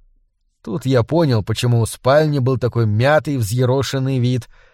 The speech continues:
и ощутил первые яркие проблески злости. Ну, конечно же, она искала ключ к сейфу. Она не интересовалась моей небольшой коллекцией серебряных долларов, чеканившихся до Второй мировой войны,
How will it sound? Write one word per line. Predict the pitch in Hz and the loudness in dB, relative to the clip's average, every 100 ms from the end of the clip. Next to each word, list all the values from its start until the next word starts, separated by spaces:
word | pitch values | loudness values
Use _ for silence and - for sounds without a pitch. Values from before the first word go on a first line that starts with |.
| _ _ _ _ | _ _ _ _
и | - | -8
ощутил | 98 - 110 143 123 | -6 -4 -2 0 -2
первые | - 143 151 160 175 | 0 0 2 2 0
яркие | 139 110 131 123 151 143 | 2 2 2 2 -2 -4
проблески | 117 117 120 127 117 - | -2 0 0 0 -4 -6
злости. | 123 110 104 90 - - 80 - _ _ _ | -4 -2 -4 -6 -10 -14 -16 -16 _ _ _
Ну, | - 175 | -8 -8
конечно | - 143 139 131 127 131 123 117 101 90 - 92 90 | -4 -4 -2 -2 0 0 0 0 -2 -6 -10 -8 -8
же, | 78 73 | -10 -10
она | 82 104 123 | -6 -2 0
искала | 117 - 120 123 135 139 | -2 -2 0 2 2 0
ключ | 127 127 139 135 | -2 -2 -2 -4
к | - | -8
сейфу. | - - 165 165 135 101 87 80 _ _ _ _ _ | -14 -12 -8 -4 -4 -4 -8 -16 _ _ _ _ _
Она | 110 127 | -2 0
не | 127 139 | 0 0
интересовалась | 135 147 147 120 165 202 156 123 | -2 -2 -2 0 0 2 0 0
моей | 139 135 | 0 0
небольшой | 139 139 131 - 143 | 0 0 0 0 -2
коллекцией | 120 139 143 - 143 123 | 0 0 0 -2 -4 -2
серебряных | 143 143 131 135 123 110 | 0 0 0 0 0 2
долларов, | 147 156 160 156 - - - | 2 2 2 0 -4 -20 -20
чеканившихся | - 147 156 147 139 143 135 147 | -4 -2 0 0 -2 -4 -4 -2
до | 139 | -2
Второй | 120 143 143 | 0 2 2
мировой | 139 135 135 135 | 2 2 2 2
войны, | 135 135 135 123 | 2 2 -2 -4